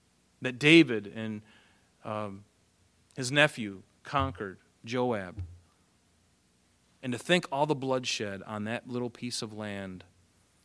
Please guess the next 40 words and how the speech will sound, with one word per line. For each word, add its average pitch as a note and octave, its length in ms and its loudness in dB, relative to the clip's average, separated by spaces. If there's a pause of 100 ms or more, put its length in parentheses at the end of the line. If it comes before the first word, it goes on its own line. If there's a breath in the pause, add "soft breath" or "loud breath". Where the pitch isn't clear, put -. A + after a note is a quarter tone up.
and B2+ 120 -2
to B2+ 60 0
be B2+ 80 -2
standing D3+ 640 2
up G#2 180 -8
there F#2+ 400 -6
and G#2+ 140 -8
to A2 80 -6
know B2+ 480 4
that, G#2 360 -4 (540 soft breath)
you A#2 100 -6
know, A#2 160 -2
first C#3 380 2
there C3+ 100 4
was B2 160 0
Solomon's C3 540 2
temple F#2+ 480 -8
and G#2+ 100 -6
then B2+ 140 -2
Herod's C3 560 4
temple F#2+ 560 -8 (300 soft breath)
destroyed. B2 640 6
Now B2 260 4
there's B2+ 260 0
this A2 200 -6
Dome B2+ 240 0
of B2 80 0
the A#2 80 0
Rock, A#2 500 4 (180 loud breath)
knowing C#3 360 2
what C3+ 100 2
Ezekiel C3+ 460 2
says A#2 240 0
about A#2+ 200 2
a A#2+ 60 2
coming D3 380 0
temple A#2+ 360 -2
in A#2+ 120 -2
the A#2+ 40 2
millennium. A#2+ 720 2